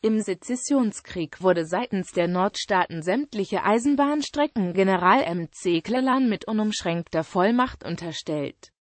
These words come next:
Anfangs formierte McClellan ein Konstruktionskorps aus einfachen Soldaten, doch erkannte er bald,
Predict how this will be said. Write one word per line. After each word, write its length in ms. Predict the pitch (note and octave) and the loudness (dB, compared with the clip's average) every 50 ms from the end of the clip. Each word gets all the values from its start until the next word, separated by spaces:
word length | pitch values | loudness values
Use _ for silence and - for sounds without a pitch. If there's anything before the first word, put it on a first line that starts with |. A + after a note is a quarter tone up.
| _ _ | _ _
Anfangs 600 | - G#3+ A#3+ C#4+ C#4+ - E4 E4 E4+ F4+ - - - | 2 2 4 2 2 0 -2 -2 -2 -2 -6 -10 -8
formierte 500 | - G#3+ G3 G3 A3+ C#4 C#4 - D#4 D4 | -6 -6 -2 -2 -2 -2 -2 -2 -2 0
McClellan 640 | C4 A3 F3 E3+ - G3+ G#3+ F3 F3 D#3+ D#3+ D#3 | 0 0 -2 -4 -4 -2 2 4 4 4 4 4
ein 180 | - - F#3+ F#3+ | 0 -2 -4 -4
Konstruktionskorps 1160 | - - G#3+ G#3 - - - A3 A3+ - - - B3 C#4 E4+ F4+ - - - A#3 C4 C#4 - - | -4 -4 -4 -6 -6 -6 -6 -6 -6 -6 -4 -2 0 0 0 -2 -4 -2 0 2 2 2 0 -2
aus 140 | F3+ - | -4 -6
einfachen 480 | - - F#3 F#3 - G3+ F#3 - G3 F#3 | -4 -6 -6 -6 -6 -8 -6 -4 -4 -4
Soldaten, 720 | F3+ F3+ E3 D#3 - F3 E3 F3 G#3+ - - E3+ F3 F#3+ G3 - | -2 -2 -4 -4 -2 -2 -4 -4 -4 -4 -6 -6 -6 -6 -4 -2
doch 160 | - F#3+ F#3+ - | -2 -2 -2 0
erkannte 500 | - - - - B3 D4+ C#4+ A#3 - B3 | -2 -4 -2 0 0 0 0 0 0 -2
er 160 | - A#3 A3 | -4 -4 0
bald, 480 | F#3+ A3+ G#3 D#3+ C3+ B2+ - - - | 2 2 2 2 0 -6 -10 -14 -20